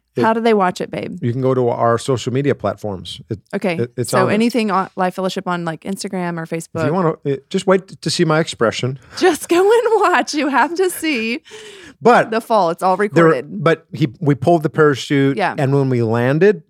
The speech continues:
Speaker 1: people have asked me, "What, like, how hard was the landing?" Uh, there was more pressure on my, on my knees jumping off of a, a chair in our auditorium than it was landing. It was
Speaker 2: It
Speaker 1: the
Speaker 2: was really gentle.
Speaker 1: softest thing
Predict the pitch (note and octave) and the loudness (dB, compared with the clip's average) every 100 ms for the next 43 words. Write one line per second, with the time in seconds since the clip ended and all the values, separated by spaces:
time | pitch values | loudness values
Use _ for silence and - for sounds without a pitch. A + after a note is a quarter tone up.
0 | C#3 D#3+ D3+ B2+ B2+ A#2 G#2+ G#2+ C3+ A#2+ | -6 -2 0 2 0 0 -4 -6 -6 -4
1 | C3 D3 C#3+ C3+ B2 A2+ A#2 A2+ G2 E2+ | 0 2 2 2 0 -2 -2 -2 -6 -10
2 | _ _ _ _ - B2+ - A#2+ C3 B2+ | _ _ _ _ -4 -4 -4 -4 -2 -2
3 | G2 B2 D#3 D3+ C3+ C#3 - B2 A#2 G#2+ | -2 -4 -4 -2 -2 -4 -4 -4 -2 -2
4 | G#2+ A2+ - A2+ A2 A2+ A2+ A#2 G2+ G2+ | -2 -4 -8 -6 -2 0 0 0 -2 -4
5 | - - - _ _ _ G#2 C3+ C#3+ D#3 | -6 -12 -14 _ _ _ -2 0 0 -2
6 | A#2+ A2+ - F#2+ A2 - A2+ G#2+ G#2 G#2 | 0 -2 -2 -6 -6 -6 -4 -2 -2 -6
7 | - _ - B2 - - D3+ A2+ C3+ B2+ | -10 _ -10 -10 -6 0 2 2 0 0
8 | B2 A#2+ A#2+ B2 - G#2+ F#2 E2+ _ _ | 2 2 2 0 -2 -2 -4 -10 _ _
9 | _ - A2+ G#2+ A2 G2 G#2+ F#2+ F2 F#2+ | _ -6 -4 -4 -6 -6 -10 -10 -14 -18
10 | _ - C3 B2+ G3 F#3+ F3 F#3 F#3 A2+ | _ -6 -4 -4 -4 -6 -4 -2 2 4
11 | A2+ E3 E3 F3 E3+ - - - - _ | 4 2 -2 -2 -2 -4 -12 -16 -20 _
12 | _ - - A2 A2 G#2 | _ -10 -2 -2 -2 -6